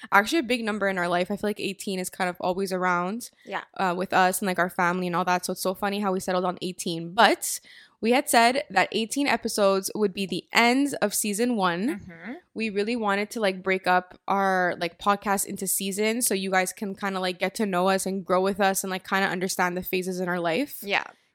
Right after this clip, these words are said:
Speaker 1: 'Cause, um, I feel like it's so funny because it's just, like, a podcast and we're just out here talking. But I feel like since the day we started,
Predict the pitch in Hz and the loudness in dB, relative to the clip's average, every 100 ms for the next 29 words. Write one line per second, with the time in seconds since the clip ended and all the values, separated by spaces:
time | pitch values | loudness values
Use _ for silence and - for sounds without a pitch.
0 | _ 190 180 175 - - 175 165 - 190 | _ -2 0 -2 -4 -4 -4 -4 -8 -14
1 | - - 202 220 262 294 294 220 - 226 | -10 -6 -4 0 2 2 2 -2 -2 -2
2 | - 220 214 185 190 202 175 185 - _ | 0 -2 -2 -6 -8 -4 -2 -2 -6 _
3 | _ _ 196 185 - 196 214 - - - | _ _ -4 -4 0 2 2 0 -6 -4
4 | 190 180 - 233 262 254 262 254 208 190 | -4 -4 4 4 4 2 0 0 -4 -4
5 | 202 - 196 202 - 185 190 247 254 190 | -4 -4 -2 -4 0 2 2 -2 0 0
6 | 190 226 254 233 196 185 175 190 202 - | 0 -2 -2 -4 -4 -2 -2 -2 -2 0
7 | 170 180 208 277 | 0 2 0 -2